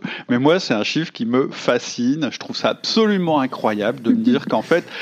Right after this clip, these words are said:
sur tout ce nombre, sur ces cent sept milliards, il y en a pas un, un qui ressemble à un, enfin, qui soit identique à un autre. Et en fait, c'est à la fois le problème et la richesse d'une entreprise.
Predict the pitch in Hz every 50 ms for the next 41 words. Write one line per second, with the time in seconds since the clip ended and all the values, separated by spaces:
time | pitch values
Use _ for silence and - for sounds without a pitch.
0 | - - - - - - - - - - - - - 220 220 202 - - 147 127
1 | 127 139 160 196 190 165 - - 123 - - 127 - - - 170 160 - - 143
2 | - - 139 131 123 127 135 156 135 117 113 113 113 113 - _ - 175 160 -
3 | - - - 165 160 185 214 202 - _ _ _ _ _ _ _ _ - 127 139
4 | 156 180 180 - - 135 107 107 113 - - - 123 131 139 113 104 101 98 -
5 | - - - 113 - - 131 - - 170 160 - - - 190 190 156 156 143 139
6 | - - - - 185 180 180 - - - - _ 135 127 127 117 113 104 104 95
7 | - - - - - - _ - - - - - - - - - - - - 127
8 | 143 143 160 165 - - 226 214 185 143 - - - - - - - 139 127 123
9 | 135 135 139 - - - 156 143 127 - - - 160 147 143 165 175 151 135 117
10 | 113 107 101 - 117 - - - 160 160 147 123 117 113 113 107 104 - - 120
11 | - - - 131 123 98 80